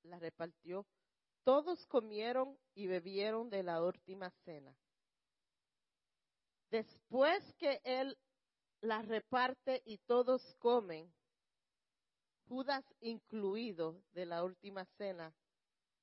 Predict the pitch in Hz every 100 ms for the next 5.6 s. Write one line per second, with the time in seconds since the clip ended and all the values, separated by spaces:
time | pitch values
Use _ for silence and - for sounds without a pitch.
0 | _ 202 - _ 233 202 - 214 220 196
1 | 220 - - 160 151 _ _ _ _ 190
2 | 185 175 170 170 160 165 - 151 143 _
3 | 147 143 139 139 _ _ _ _ _ _
4 | _ _ _ _ _ 226 220 220 - 240
5 | 285 311 285 262 247 269